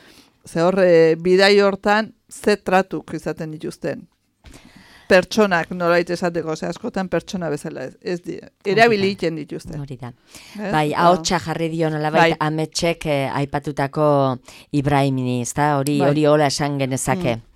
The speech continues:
Speaker 1: Mm.
Speaker 2: Mhm.
Speaker 1: Erresa da irakurtzeko, oso erresa, baino era beren, ba,
Speaker 2: Sakona.
Speaker 1: sakona eta gordina. Oso,
Speaker 2: Eta gordina.
Speaker 1: oso, oso.
Speaker 2: Hala,
Speaker 1: Baina, bueno,
Speaker 2: Minan.
Speaker 1: erresa da, eh?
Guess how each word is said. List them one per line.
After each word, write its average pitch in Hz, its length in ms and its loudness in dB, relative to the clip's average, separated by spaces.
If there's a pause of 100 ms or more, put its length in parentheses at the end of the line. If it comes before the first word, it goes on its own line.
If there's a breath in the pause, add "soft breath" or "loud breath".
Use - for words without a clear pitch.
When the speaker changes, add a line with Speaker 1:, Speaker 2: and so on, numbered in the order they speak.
(180)
Speaker 1:
Mm. 147 60 -8
Speaker 2:
Mhm. 127 260 -6
Speaker 1:
Erresa 196 460 2
da 170 140 4 (140)
irakurtzeko, 175 760 -4
oso - 220 -10
erresa, 160 340 -4
baino 156 480 -4
era 165 180 2
beren, 170 600 0
ba, 156 560 -6
Speaker 2:
Sakona. 156 640 0
Speaker 1:
sakona 185 460 -2
eta 170 100 -4
gordina. 156 380 -10 (220)
Oso, 143 80 -18
Speaker 2:
Eta 135 140 -8
gordina. 131 500 -8
Speaker 1:
oso, - 180 -14
oso. - 60 -18 (260 loud breath)
Speaker 2:
Hala, 147 280 0
Speaker 1:
Baina, 175 220 -2
bueno, 180 200 2
Speaker 2:
Minan. 147 180 0
Speaker 1:
erresa 220 480 4
da, 160 360 4
eh? 311 40 0